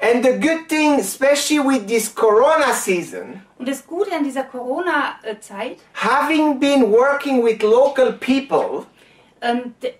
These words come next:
Speaker 2: äh, dem, da-, dass wir mit, mit lokalen Leuten arbeiten.
Speaker 1: no one has been kicked out.
Speaker 2: Keiner ist, äh, wurde rausgekickt.
Speaker 1: Right now, everyone is working.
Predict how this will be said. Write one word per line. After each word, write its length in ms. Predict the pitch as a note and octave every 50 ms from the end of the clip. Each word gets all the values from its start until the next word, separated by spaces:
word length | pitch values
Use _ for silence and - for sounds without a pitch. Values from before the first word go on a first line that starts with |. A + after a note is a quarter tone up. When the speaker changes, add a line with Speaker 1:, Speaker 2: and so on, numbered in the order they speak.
| _ _
Speaker 2:
äh, 220 | - - B3 A#3 - - _ _ _ -
dem, 540 | B3+ B3+ B3 B3 B3 A#3+ A#3+ A#3+ A#3+ A#3+ A#3
da-, 180 | - C4 C4+ - - _ _ _ _ -
dass 260 | - C4 B3+ - - A#3+
wir 160 | B3+ C4 B3+
mit, 260 | B3 A#3 A#3 - -
mit 340 | A#3 A#3+ A3+ A3 G#3+ - -
lokalen 580 | A3+ A#3 A3+ A3+ - B3 D4 E4 F#4 G4 F4+ E4
Leuten 540 | D#4+ E4+ F4 F4+ F4+ - C4 A#3+ A#3 - -
arbeiten. 540 | - G3 G3 G3+ G3 G#3+ A3 A3 A3 C#4+ G4+ - - -
Speaker 1:
no 520 | - E3 F#3 A3 A#3+ C4 C4+ C#4 C#4 C4 A#3
one 360 | A3 G#3+ G#3 G#3+ G#3+ G#3+ A3 A3
has 300 | G3+ - G#3+ G#3 F#3+ F3+
been 220 | F#3+ G#3 G#3 G3
kicked 320 | - - A3+ A3 - - -
out. 240 | - D4 - - - - - - - _ _ _ _ _ _ _ - - - -
Speaker 2:
Keiner 420 | - - C4+ D4 E4 F4+ F#4+ F4 - D#4+
ist, 280 | D#4 - - - - _ -
äh, 400 | B3+ B3 A#3+ A#3+ A#3+ A#3+ A#3 G#3
wurde 200 | A#3 C4 C4 C4+ - - - - -
rausgekickt. 800 | C4 C4 C4 C#4+ D#4 - - - - A#3+ - - - A3+ - E3+
Speaker 1:
Right 360 | F#3+ G#3 A#3 B3+ C4 C4 C4
now, 320 | B3 B3+ B3 B3 B3 B3 - -
everyone 720 | A3 B3 C4 C4 A3 A3 B3+ B3+ A#3+ A#3 A#3 A#3 A#3 A#3 A3+ A3+ A3
is 160 | G#3 D#3+ E3+
working. 520 | F#3+ G#3+ G#3+ G#3+ G#3+ - G#3+ G#3 F3+ -